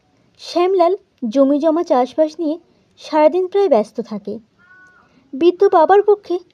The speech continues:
সংসারের কাজকর্ম, রান্না করা, খেতে দেওয়া, বাসন মাজা ইত্যাদি সম্ভব হয়ে ওঠে না। কিন্তু ছেলেকে বিয়ের ব্যাপারে আর কোনো কথা বলতে তার সাহস হয় না।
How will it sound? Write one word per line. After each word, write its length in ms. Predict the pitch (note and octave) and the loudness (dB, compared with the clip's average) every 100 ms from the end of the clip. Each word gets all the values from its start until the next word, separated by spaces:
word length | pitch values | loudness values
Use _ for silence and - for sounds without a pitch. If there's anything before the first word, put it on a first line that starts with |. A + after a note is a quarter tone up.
| _ | _
সংসারের 500 | - F#4+ F4+ G4 G#4 | -10 -6 -4 -2 0
কাজকর্ম, 560 | G4+ D4+ - - E4 E4+ | 0 -4 -4 -6 -4 -2
রান্না 380 | D#4 B3+ C4 D#4 | -2 0 -2 -4
করা, 280 | E4+ D4+ D#4+ _ _ _ _ | -2 -2 -4 _ _ _ _
খেতে 300 | D#4 D#4 D#4+ | -8 -6 0
দেওয়া, 240 | D#4 D#4 | 4 4
বাসন 380 | C4 A#3+ C#4 D#4 | 4 0 -2 -6
মাজা 200 | D#4+ D4+ | -6 -4
ইত্যাদি 400 | D#4 - F#4 G4+ | -6 -6 -6 -4
সম্ভব 440 | - D#4 C4 D4+ D4 | -6 -6 -2 -2 0
হয়ে 140 | C4 | 0
ওঠে 200 | G#3 G3 | -2 -4
না। 200 | G3 F#3 - _ _ _ _ | -10 -10 -16 _ _ _ _
কিন্তু 260 | D#4 E4+ | -4 0
ছেলেকে 520 | G#4 - E4+ F#4+ E4+ F4 | -2 -2 -4 -4 -4 -8
বিয়ের 360 | C4 B3+ C4+ C#4+ | -8 -2 -2 -2
ব্যাপারে 340 | E4+ F#4 F4+ | -4 -4 -2
আর 120 | E4+ | -2
কোনো 220 | D#4+ E4+ F4 | -4 -8 -4
কথা 240 | D4 D4+ | -6 -6
বলতে 340 | E4+ F4 - E4 _ _ _ _ | -8 -8 -8 -14 _ _ _ _
তার 120 | F4+ | -4
সাহস 440 | E4 C#4+ A#3 B3+ A#3 | -4 -6 -6 -6 -8
হয় 160 | G3 | -8
না। 180 | F#3 F#3+ | -8 -12